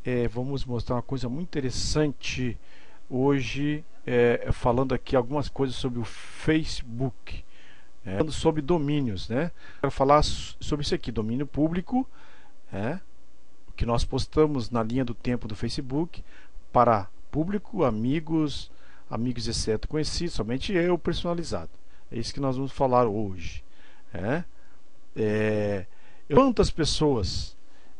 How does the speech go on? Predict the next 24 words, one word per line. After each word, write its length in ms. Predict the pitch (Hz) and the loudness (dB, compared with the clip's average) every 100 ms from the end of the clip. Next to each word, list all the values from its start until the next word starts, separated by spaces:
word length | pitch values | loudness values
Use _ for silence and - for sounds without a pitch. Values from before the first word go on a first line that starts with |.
| - | 0
é, 460 | 117 113 113 107 - | 4 4 4 2 2
postam 560 | 147 151 131 - 110 87 - - - - - - - - - - | 8 10 10 4 -2 -4 -6 -6 -6 -6 -6 -6 -8 -8 -8 -8
fotos, 540 | - - - 147 139 123 | -8 -2 6 8 8 6
as 80 | |
suas 300 | 113 143 131 | 2 4 2
fotos, 720 | - - 147 143 135 - - - - - - | 0 4 8 10 8 2 -4 -4 -6 -6 -4
ah, 680 | 120 120 117 117 113 107 107 - | 0 4 4 4 4 2 -2 -4
os 180 | 120 - | -2 2
seus, 480 | 143 131 120 - - - - - - | 4 4 2 -2 -4 -8 -8 -8 -8
os 120 | 143 - | -4 -2
seus 180 | 131 | 2
anúncios, 840 | 139 139 160 156 - 135 123 - - - - - - - - - - - - - - - | 2 2 2 0 0 0 0 -2 -4 -6 -6 -6 -6 -6 -6 -6 -8 -8 -8 -8 -8 -4
os 100 | - | 0
seus 200 | 147 123 | 2 2
banners, 680 | 113 147 151 147 120 - - - - | 4 4 6 4 4 0 -2 -6 -4
né? 240 | 110 147 - - - | -2 -2 -4 -8 -6
Ah, 760 | 120 113 113 113 113 110 107 98 - - - - - | -2 2 4 4 4 2 0 -4 -6 -8 -8 -6 -4
aqui 260 | - - | -4 -2
no 80 | 160 | 0
Facebook, 760 | 139 135 - 107 156 151 - - - - | 0 2 0 2 0 0 -2 -4 -4 -6
na 160 | 113 110 | -4 2
maior 320 | 123 143 127 | 4 6 4
rede 380 | 107 151 135 113 | 4 2 2 0
social 680 | - 123 - 139 135 135 | 0 0 0 6 8 8